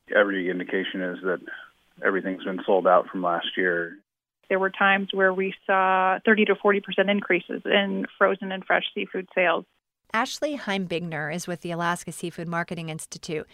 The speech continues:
Speaker 3: which contracted the research group for the study. She says online seafood sales skyrocketed during the pandemic.
Speaker 2: So people are also getting more comfortable buying seafood online, and that's, you know, through Instacart or their local grocer,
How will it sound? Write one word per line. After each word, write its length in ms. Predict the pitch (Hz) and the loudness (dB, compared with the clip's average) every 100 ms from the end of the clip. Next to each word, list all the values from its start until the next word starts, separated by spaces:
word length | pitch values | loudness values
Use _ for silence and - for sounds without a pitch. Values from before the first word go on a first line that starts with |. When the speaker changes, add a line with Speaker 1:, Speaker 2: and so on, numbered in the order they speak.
| _ | _
Speaker 3:
which 200 | 190 - | -8 -8
contracted 640 | - 240 254 208 165 180 | -4 -2 -2 -2 -4 -6
the 100 | 170 | -6
research 480 | 160 160 - 170 - | -6 -6 -8 -10 -8
group 200 | 160 151 | -6 -6
for 120 | - | -8
the 100 | 156 | -10
study. 540 | 156 - 196 170 - - _ _ - _ | -10 -4 -2 -2 -6 -14 _ _ -20 _
She 180 | - 190 | -2 -2
says 320 | - 160 - | 0 -2 -2
online 380 | 196 196 180 160 | -2 -2 -2 -6
seafood 380 | - 254 208 180 | -6 -4 -2 -4
sales 380 | - 170 160 - | -2 -2 -2 -6
skyrocketed 840 | - - 214 277 226 165 180 151 160 | -12 -4 -2 0 2 0 -2 -8 -4
during 220 | 165 160 | -4 -4
the 80 | 160 | -6
pandemic. 680 | 170 175 160 156 - - - _ | -6 -4 -4 -4 -8 -14 -20 _
Speaker 2:
So 80 | 240 226 | -4 0
people 200 | 247 233 | 2 6
are 80 | |
also 320 | 214 208 214 202 | 6 4 0 2
getting 380 | 196 202 202 208 - - - - | 0 0 -2 -8 -14 -18 -18 0
more 120 | 220 | 2
comfortable 600 | 214 220 202 214 208 202 202 | 4 2 2 -2 0 0 4
buying 360 | 202 202 208 - | 4 4 0 -6
seafood 240 | 202 214 | -2 0
online, 560 | 196 202 220 208 - 208 | 0 2 4 4 2 -2
and 140 | 220 | 2
that's, 220 | 208 202 _ _ | 2 0 _ _
you 140 | 247 202 | -2 -2
know, 160 | 190 196 | -4 -4
through 180 | 226 320 | -2 -2
Instacart 520 | 320 302 277 277 247 | -2 -4 4 4 4
or 80 | 214 | 2
their 120 | 196 | 0
local 320 | 196 202 208 | 0 -2 -2
grocer, 560 | 196 202 208 - 196 | -4 -2 -2 0 0